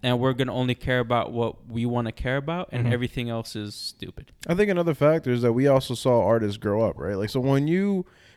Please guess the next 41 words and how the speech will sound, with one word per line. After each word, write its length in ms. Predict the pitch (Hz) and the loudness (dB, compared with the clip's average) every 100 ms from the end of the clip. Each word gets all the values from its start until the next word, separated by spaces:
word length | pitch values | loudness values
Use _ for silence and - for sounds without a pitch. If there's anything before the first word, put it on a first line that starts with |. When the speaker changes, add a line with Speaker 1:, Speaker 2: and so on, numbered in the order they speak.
| _ | _
Speaker 3:
think 240 | 151 147 | 0 4
back 220 | 151 147 139 | 4 4 4
to 80 | |
your 80 | 127 | 0
childhood 480 | 107 131 131 117 113 | 2 4 4 4 4
and 100 | 110 | 2
you 120 | 117 | -2
think 180 | 131 117 | -2 0
back 180 | 117 107 | 0 0
to 100 | 90 | -2
Eminem, 500 | 113 113 117 98 67 92 | 0 0 0 -2 -4 -4
you 480 | 113 135 156 156 143 | 4 8 8 4 0
can 160 | 143 | 2
remember 460 | 131 120 139 143 131 | 2 4 2 4 2
the 120 | 117 | 2
days 360 | 104 123 117 107 | 2 4 4 2
when 100 | 110 | -2
you 100 | 113 | 0
first 300 | 120 113 - | 2 0 2
heard 320 | 120 110 101 | 4 4 2
the 60 | |
Marshall 340 | 104 110 107 107 | 2 2 0 -2
Mathers 400 | 107 107 104 98 | 0 2 2 0
L 140 | 87 | -4
P 160 | - 107 | -4 -2
Speaker 2:
Yep. 100 | 120 | -2
Speaker 3:
and 80 | 110 | 0
then 140 | 113 | -2
the 100 | 107 | 0
Eminem 420 | 107 107 107 104 | 0 0 0 -2
show. 300 | 104 - - - | -6 -10 -12 -8
Speaker 2:
Yeah. 160 | 120 110 - | -8 -8 -2
Speaker 3:
Now 720 | 113 127 147 143 131 120 107 - - | 4 6 6 6 6 4 0 -6 -6
it's, 420 | 120 113 - - | -2 -2 -4 -6
it's 200 | 104 117 | -4 -2
more 160 | 127 127 | 2 4
along 160 | 127 | 4
the 40 | 120 | 2
lines 220 | 120 107 | 2 2
of 80 | 107 | -2
just 300 | 107 - | -4 -6